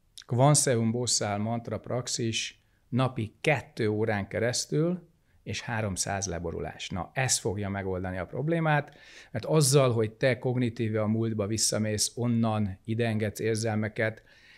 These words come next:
ez tüneti kezelés legjobb esetben, de nem fogja feloldani ezt a karmát. Hiába látod az üvegcserepeket a padlón, össze kell söpörni, különben újra és újra belelépsz. Hiába tudod, hogy milyen pohár tört össze,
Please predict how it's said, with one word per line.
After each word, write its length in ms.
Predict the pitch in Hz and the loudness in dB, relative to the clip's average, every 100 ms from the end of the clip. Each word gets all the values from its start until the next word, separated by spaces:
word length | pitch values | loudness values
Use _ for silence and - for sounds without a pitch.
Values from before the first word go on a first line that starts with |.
| - _ | -20 _
ez 640 | 110 117 113 107 113 - - _ _ _ _ | 2 4 4 2 0 -4 -8 _ _ _ _
tüneti 420 | - 156 123 117 - | 4 6 6 2 -2
kezelés 500 | 120 113 113 107 - | 0 2 2 2 2
legjobb 440 | 120 107 101 101 | 0 2 0 -2
esetben, 800 | 101 - 117 127 139 165 180 - _ | -2 -2 0 2 4 4 0 -4 _
de 120 | 113 | 2
nem 140 | 131 151 | 4 4
fogja 220 | 131 113 | 2 -2
feloldani 640 | - 127 117 104 107 104 | 0 2 2 2 0 0
ezt 200 | 104 101 | -2 -4
a 100 | - | -6
karmát. 580 | - 127 156 143 127 - - _ _ _ _ _ - | -2 0 2 2 0 -4 -20 _ _ _ _ _ 0
Hiába 380 | 160 160 117 110 | 6 8 8 4
látod 360 | 113 123 120 117 | 4 4 2 0
az 120 | 113 | 2
üvegcserepeket 920 | 123 117 101 - 110 104 110 - 110 | 2 2 2 0 0 0 -2 -2 0
a 340 | 110 113 - - | 0 0 -6 -4
padlón, 580 | 117 110 120 135 170 175 - _ _ _ _ _ _ | -2 2 2 4 2 0 -10 _ _ _ _ _ _
össze 280 | 139 - 131 | 0 0 2
kell 140 | 120 | 0
söpörni, 580 | 104 117 - 110 107 107 | 0 -2 0 0 2 0
különben 340 | - 120 117 | 0 2 2
újra 300 | 127 127 127 | 2 2 4
és 120 | 107 - | 2 0
újra 200 | 113 107 | -2 0
belelépsz. 560 | 110 110 101 85 - | 2 2 0 0 4
Hiába 400 | 175 165 131 120 | 10 12 10 6
tudod, 420 | - 135 123 107 | 2 4 4 4
hogy 140 | - 120 | 4 4
milyen 300 | 143 131 113 | 6 6 6
pohár 420 | 131 120 113 110 | 6 8 8 6
tört 300 | 120 110 - | 6 4 4
össze, 640 | 120 - - 113 101 - | 6 8 10 8 6 0